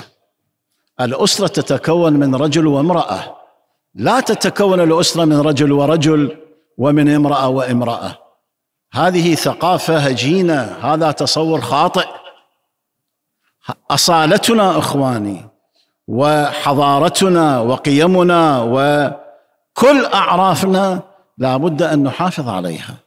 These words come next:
أنتم مشروع أسر كريمة، ابنوا الأسر وفق مناهج حقيقية، مناهج تخرج لنا أولادًا بررة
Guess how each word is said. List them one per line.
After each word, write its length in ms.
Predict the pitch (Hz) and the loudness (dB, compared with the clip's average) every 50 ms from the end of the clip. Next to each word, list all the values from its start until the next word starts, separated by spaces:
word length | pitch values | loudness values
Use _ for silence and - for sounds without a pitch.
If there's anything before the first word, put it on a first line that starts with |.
| _ _ _ _ _ _ _ _ _ _ _ _ _ _ _ _ - | _ _ _ _ _ _ _ _ _ _ _ _ _ _ _ _ -2
أنتم 320 | - 185 190 - - 185 165 | 0 0 0 0 0 0 2
مشروع 560 | 151 143 139 139 - 135 160 156 143 - - | 2 2 0 0 -2 0 0 0 0 0 -2
أسر 260 | 156 - - 165 147 | -2 0 0 0 -2
كريمة، 720 | - - - 131 127 143 175 180 165 151 147 143 117 95 - - - - - _ _ _ _ _ - | -2 -2 -2 0 0 2 2 4 4 4 2 2 0 -2 -6 -12 -20 -20 -20 _ _ _ _ _ 0
ابنوا 340 | 190 214 196 226 220 220 214 | 0 0 2 2 2 2 2
الأسر 640 | 196 196 - 196 - - 208 208 208 196 175 143 - - - - - _ _ _ - | 0 0 0 0 0 2 2 2 2 0 -2 -8 -12 -16 -20 -20 -20 _ _ _ -4
وفق 400 | 160 165 - - 170 - - 135 | -4 -2 0 -2 -4 -2 -2 0
مناهج 680 | 131 139 139 147 170 190 190 175 160 160 156 131 - | 0 2 2 2 2 2 2 2 2 0 0 0 -2
حقيقية، 1160 | - - 127 - - 143 135 123 - - 175 202 180 170 185 185 185 185 180 180 170 180 - - _ _ _ _ - | -4 -4 -6 -4 -2 -2 -2 -2 0 0 0 2 4 4 4 4 4 4 2 2 0 -2 -8 -18 _ _ _ _ -6
مناهج 580 | - 117 123 127 143 165 170 160 156 156 143 - | -2 0 2 2 2 2 4 4 2 2 2 0
تخرج 580 | - - 131 - 156 160 151 156 156 127 113 135 | -2 -4 -4 -2 0 0 0 0 0 0 0 0
لنا 680 | 139 160 170 165 165 165 165 165 165 160 156 - - - - - - _ _ _ _ _ _ _ - 117 | 2 2 2 2 2 2 2 2 2 0 -2 -4 -8 -16 -20 -20 -20 _ _ _ _ _ _ _ -4 -2
أولادًا 960 | 117 117 120 120 139 151 156 156 143 139 156 151 151 151 151 143 147 - - - - _ | 0 0 2 2 2 2 4 2 2 2 2 2 2 2 2 0 0 -2 -8 -16 -20 _
بررة 840 | - 110 101 95 110 143 160 175 170 160 160 170 175 170 156 151 | -12 -10 -8 -4 -2 0 2 2 2 2 2 2 2 0 0 -4